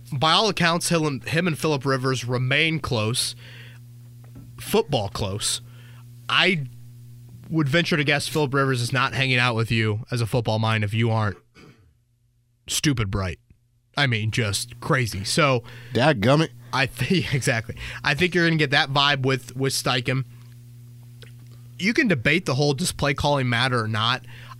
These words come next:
Speaker 1: I like to point it out, Eddie. Again, I don't think it's, like, a must requirement, but I like to point it out as if you're calling plays in the N F L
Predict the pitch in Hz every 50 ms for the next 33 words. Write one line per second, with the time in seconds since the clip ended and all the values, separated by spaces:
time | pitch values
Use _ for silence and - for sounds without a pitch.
0 | - - 160 190 226 269 269 - - 160 127 - - 160 156 151 139 120 107 110
1 | 123 135 - 147 147 147 151 151 170 170 - - - - - 151 160 165 160 147
2 | 156 175 170 147 131 151 123 139 123 - 123 123 - - - - 123 120 117 113
3 | 104 107 113 120 139 151 - - 135 117 - 104 101 101 104 101 104 104 - -
4 | - - - - - - 120 143 139 143 170 202 214 202 - 160 - - 160 156
5 | 151 139 135 131 135 131 131 127 117 110 113 110 - - - - - - - -
6 | - - - - 123 113 117 139 180 220 - - 214 196 190 165 135 151 151 151
7 | 139 123 131 120 113 113 127 131 123 - 110 101 98 95 95 107